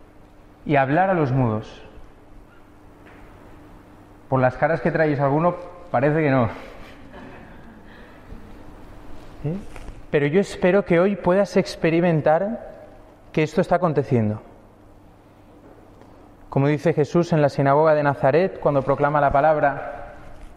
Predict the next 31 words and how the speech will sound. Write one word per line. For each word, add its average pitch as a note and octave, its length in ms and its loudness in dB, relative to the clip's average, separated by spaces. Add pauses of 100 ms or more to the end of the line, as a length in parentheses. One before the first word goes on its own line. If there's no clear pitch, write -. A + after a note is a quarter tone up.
(240)
"Hoy F#3+ 260 4
se - 180 -2
cumple F#3 280 2
esta D#3+ 180 0
palabra D#3 380 2
que D3+ 80 2
acabáis C#3+ 340 2
de C3+ 80 -2
oír. A#2+ 260 -2 (520)
Hoy F#3+ 180 4
se F#3+ 160 0
cumple G3 300 2
esta F3 160 0
palabra F3 360 2
para D#3 220 2
ti". E3 80 2
Mirad, E3+ 240 4
hemos F3+ 220 2
escuchado G3+ 400 2
en G3 60 0
la F#3 100 4
primera F#3 260 4
lectura G3+ 300 4
una G3 140 2
profecía F#3 580 2
de G3 80 2
Isaías. D#3+ 760 2 (2750)
"Decid D#3 540 2
a B3 60 2
los A3+ 200 0
inquietos" F3+ 880 0